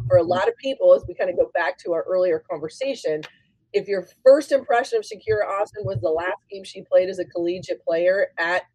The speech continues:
Mississippi, uh, was their loss in the first round to South Dakota in the N C double A tournament, where she was kinda neutralized, really wasn't much of a factor for them.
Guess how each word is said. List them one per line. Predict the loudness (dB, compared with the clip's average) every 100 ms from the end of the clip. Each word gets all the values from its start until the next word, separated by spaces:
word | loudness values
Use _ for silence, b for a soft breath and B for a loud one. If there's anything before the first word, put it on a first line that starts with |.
| -10
Mississippi, | -10 -10 -8 -6 -4 -4 -6 _ _ _ _
uh, | 0 4 4
was | 4 0 2
their | 4 4
loss | 4 2 2 -2
in | -4
the | -6 -4
first | -8 -6 -4
round | 0 0 0 -2 -4 -6 -12 -18 -18
to | -12 -4 -2 -2
South | -2 -2 -2
Dakota | -4 -8 0 2 4 2
in |
the | 0 -4
N |
C | -4
double | -2 2 2
A | 2
tournament, | -2 -4 -4 -2
where | -2
she | -2 -6 -6
was | -6 -8 _
kinda | -4 -2
neutralized, | -4 -4 -4 -6 -8 -14
really | -10 -2 0 0
wasn't | -2 2 2 2 -4
much | -4 -4 -4
of | -6
a | -6
factor | -4 -4 -6
for | -6 -4
them. | -4 -8